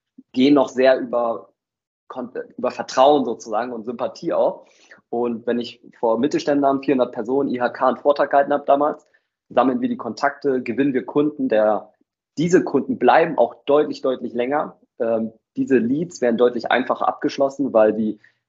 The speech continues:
weil es pure Expertenstatus ja ist, weil ich den Vortrag halte. Und wenn wir es so sehen, dann das definitiv. Wo wir faktisch am meisten Umsatz machen,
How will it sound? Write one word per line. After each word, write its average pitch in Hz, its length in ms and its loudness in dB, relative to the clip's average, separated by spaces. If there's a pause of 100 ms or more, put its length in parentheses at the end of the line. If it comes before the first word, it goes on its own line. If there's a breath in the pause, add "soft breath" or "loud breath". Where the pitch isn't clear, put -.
(260)
weil 107 160 4
es - 160 -6
pure 131 640 4
Expertenstatus 107 800 0
ja 98 80 -2
ist, 101 160 -6
weil 101 80 -4
ich 98 60 -12
den 95 120 -8
Vortrag - 380 -6
halte. 90 260 -8 (640 soft breath)
Und 110 360 2
wenn 113 140 4
wir 107 100 2
es - 100 -10
so 127 180 4
sehen, 147 320 4
dann 104 340 -2 (580)
das 123 220 4
definitiv. 170 560 -8 (540)
Wo 117 140 -6
wir 123 160 0
faktisch - 380 -4
am 117 120 -6
meisten 135 400 -2
Umsatz 202 500 -2
machen, 196 380 -10